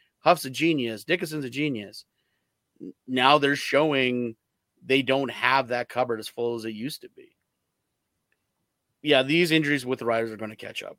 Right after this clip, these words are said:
Like, you can't have a player as good as Milligan out, Lanier out.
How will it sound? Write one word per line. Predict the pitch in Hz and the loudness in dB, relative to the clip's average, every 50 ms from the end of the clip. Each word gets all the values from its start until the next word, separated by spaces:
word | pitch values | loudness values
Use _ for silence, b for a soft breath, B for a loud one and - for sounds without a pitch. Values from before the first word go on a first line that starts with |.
| _ | _
Like, | - 123 127 123 | -8 -8 -6 -6
you | 147 170 | -8 -4
can't | 165 - 170 165 143 | 2 4 4 4 6
have | 135 123 127 127 120 117 117 | 6 6 6 6 6 4 2
a | 82 | -4
player | - - 120 120 117 113 | -8 -4 -2 0 0 0
as | 113 104 - | -2 -6 -4
good | 120 120 110 | -4 -2 -2
as | 113 110 110 110 107 104 | -2 -2 -2 -4 -6 -4
Milligan | 110 113 113 113 101 110 107 107 | -6 -4 -4 -4 -4 -6 -8 -8
out, | 110 110 107 104 82 - b b b b b - | -8 -10 -10 -10 -12 -16 b b b b b -6
Lanier | 113 117 113 113 117 113 110 107 107 - _ | -4 -2 -2 0 0 -2 -2 -2 -6 -8 _
out. | 113 113 107 82 - - | -8 -8 -8 -8 -12 -18